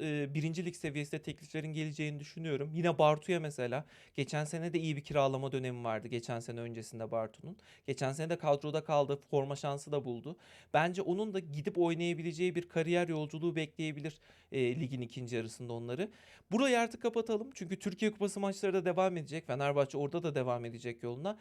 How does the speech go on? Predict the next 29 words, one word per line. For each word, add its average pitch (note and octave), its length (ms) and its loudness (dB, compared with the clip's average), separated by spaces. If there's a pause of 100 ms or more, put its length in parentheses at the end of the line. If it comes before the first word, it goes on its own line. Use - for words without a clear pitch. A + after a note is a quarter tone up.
(120)
Şimdi A#3+ 320 -2
artık G#3 220 0
Konya G#3 320 4
deplasmanına D3+ 680 0
geçelim. D3 460 -6
Bakalım, E3+ 360 0 (260)
e, D3+ 220 8
Konya'da C#3 460 4
bizi D#3 280 -6
neler C3 320 6
bekliyor A#2 340 -2
olacak. G#2 400 -12 (500)
İçeriğimize A#3+ 580 -2
Konyaspor A3+ 500 2
maçıyla D3 400 -2
devam A#3+ 300 6
edelim. F#3 300 -2 (400)
En D4 120 4
son A#3 160 2
söyleyeceğimiz G3+ 560 2
en A3 180 2
baş D3 140 2
söylemek A#2+ 420 -2
mantıklı A#2 420 -4
bence. D3 380 -2
Konyaspor F#3 520 2
içeride D#3 380 2
iyi F3+ 160 -2
takım. - 260 -10